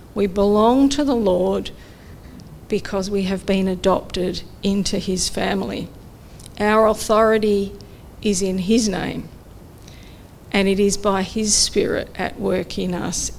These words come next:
every day. More and more of that family resemblance should be evident in us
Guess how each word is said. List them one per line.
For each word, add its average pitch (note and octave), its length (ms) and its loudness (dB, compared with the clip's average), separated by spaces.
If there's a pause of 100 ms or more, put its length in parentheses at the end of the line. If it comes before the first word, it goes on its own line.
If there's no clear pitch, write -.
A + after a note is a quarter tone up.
every G#3 360 2
day. - 420 -4 (2000)
More G3+ 320 6
and G#3 220 2
more G#3+ 340 4
of F#3 140 -4
that G3 260 0
family G3+ 480 2
resemblance F#3 1160 -2 (520)
should - 280 -4
be - 200 -4
evident F#3+ 560 2
in E3 200 -6
us - 420 -8